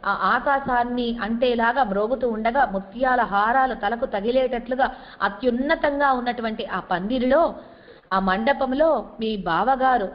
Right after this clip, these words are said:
మన బావ, మా బావగారు అనగా ఇక్కడ కన్న నెంబెరుమాన్ మధుసూదనుడు అయినటువంటి మా బావగారు, కళ్యాణ గుణ పరిపూర్ణుడైనటువంటి ఆ శ్రీకృష్ణ స్వామి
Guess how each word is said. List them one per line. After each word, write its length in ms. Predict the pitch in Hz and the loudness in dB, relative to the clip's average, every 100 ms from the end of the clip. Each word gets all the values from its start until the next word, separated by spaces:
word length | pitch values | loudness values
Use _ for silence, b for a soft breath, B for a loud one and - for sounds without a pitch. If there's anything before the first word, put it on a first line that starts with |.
| - | -6
మన 160 | 202 208 | -4 -2
బావ, 340 | 190 185 220 208 | 0 0 0 -2
మా 180 | 220 | -2
బావగారు 640 | 233 202 208 262 254 240 190 - | 0 2 2 2 2 0 -2 -8
అనగా 480 | 208 247 294 233 262 B B | -8 -2 2 2 0 B B
ఇక్కడ 200 | 226 254 | -4 -4
కన్న 220 | 247 226 | -2 -2
నెంబెరుమాన్ 500 | 285 247 262 247 220 - B - | 0 0 0 0 -2 -6 B -4
మధుసూదనుడు 960 | 220 233 294 294 269 240 226 208 196 170 | -2 0 -4 -4 -4 -2 -2 0 -2 -2
అయినటువంటి 720 | 202 226 214 214 214 247 339 | -2 -2 -4 -4 -4 -2 -4
మా 240 | 254 214 185 | -2 0 0
బావగారు, 680 | 180 190 240 233 254 330 - | 2 4 4 4 2 0 -4
కళ్యాణ 420 | 202 208 233 233 208 | -4 0 0 0 -4
గుణ 340 | 180 190 233 | -6 -2 0
పరిపూర్ణుడైనటువంటి 1160 | - - 196 254 262 277 254 233 226 208 202 185 B B B | 0 -2 -2 -4 -4 -2 -2 -2 -4 -6 -6 -8 B B B
ఆ 220 | 180 160 156 | -2 -2 -4
శ్రీకృష్ణ 480 | 165 220 254 240 247 | -4 -4 -4 -4 -4
స్వామి 500 | 233 233 247 349 247 | -2 2 2 2 -6